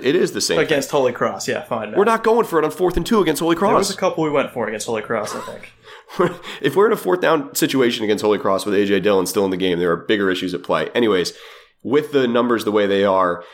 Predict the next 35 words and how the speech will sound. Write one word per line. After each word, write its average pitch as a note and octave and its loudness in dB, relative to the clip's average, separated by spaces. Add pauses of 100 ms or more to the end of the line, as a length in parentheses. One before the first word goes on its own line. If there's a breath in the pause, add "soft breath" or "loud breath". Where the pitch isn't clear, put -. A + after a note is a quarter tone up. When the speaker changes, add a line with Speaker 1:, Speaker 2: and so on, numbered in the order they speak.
(140 loud breath)
Speaker 1:
if A2 -2
we C3 2
have B2+ 2
a A2+ -2
greater A2+ 2
than G#2 0
forty A#2 0
percent G#2 -2
chance G2+ 0
of F#2 -6
converting, G2+ 0
it G#2+ 0
is G2 0
advantageous G2 -2 (220)
to G#2+ 2
us, F2 -2 (320)
uh, E2 -2
for G2+ -2
us F2 -2
to F2 -8
go E2 -2
for D#2 -4
it D2 -8
there, D2 -2
which E2+ -4 (260 loud breath)
I F#2+ -2
think G2+ -2
clearly A2+ 4
we G2+ 0
do, F#2 0
both F2+ -2
in F2+ -2
the F#2 2
individual F2+ -2
game, F2 -2